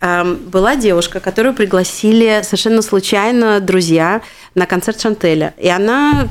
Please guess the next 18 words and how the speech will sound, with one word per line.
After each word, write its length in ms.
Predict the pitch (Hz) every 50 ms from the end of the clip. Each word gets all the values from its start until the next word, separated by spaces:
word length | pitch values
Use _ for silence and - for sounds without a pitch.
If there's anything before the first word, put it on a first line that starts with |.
| -
поставила 640 | - 214 208 - 233 226 220 220 214 208 208 208 202 202 - - - - -
лайк 320 | 214 214 233 269 285 -
и 40 | 220
стала 300 | - - 226 226 240 233
как 160 | 233 214 202 190
бы 120 | 180 180
его 120 | 180 202
фолловером 600 | 214 - - 185 165 160 165 180 190 214 233 262 262 - _ _ _ _ _ _ _ _ _ _ - - -
в 60 | -
соцсетях. 720 | - - 208 196 - - 202 - - 170 156 165 - - _ _ - - - - - - - _ _ _
И, 340 | - 196 190 190 196 196 202 202
эм, 640 | 196 196 190 190 190 190 190 185 190 190 190 185 - -
потом 420 | - 208 208 - 262 277 262 240 -
его 300 | - 208 196 196 202 208 202
также 340 | - 202 190 185 190 190
друзья 320 | 175 175 185 185 214 254 277
услышали 580 | 226 - - 226 226 226 - 226 202 196 190 -
Эрну, 460 | - 196 208 208 214 226 240 254 262